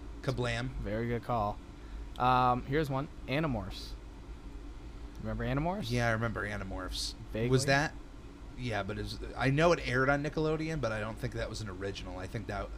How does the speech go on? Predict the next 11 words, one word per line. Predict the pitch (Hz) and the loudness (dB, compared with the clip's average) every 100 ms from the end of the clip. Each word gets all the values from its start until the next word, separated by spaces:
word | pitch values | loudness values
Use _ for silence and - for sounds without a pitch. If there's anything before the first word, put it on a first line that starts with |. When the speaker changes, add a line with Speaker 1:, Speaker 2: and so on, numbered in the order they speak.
| - | -8
Speaker 1:
that | 101 95 | -6 -6
was | 95 | -4
a | |
Canadian | 98 113 104 101 92 95 | -4 -4 -6 -6 -6 -6
show | - 95 90 - - - - - - - - - | -6 -4 -6 -8 -10 -10 -12 -12 -12 -12 -10 -6
that | 107 | -4
they | 101 | -2
may | 95 95 | -2 -4
have | 90 | -4
gotten. | - 98 78 87 - - - - - - - | -4 -4 -4 -8 -8 -10 -12 -12 -10 -10 2
Um, | 127 120 113 104 | 6 6 4 0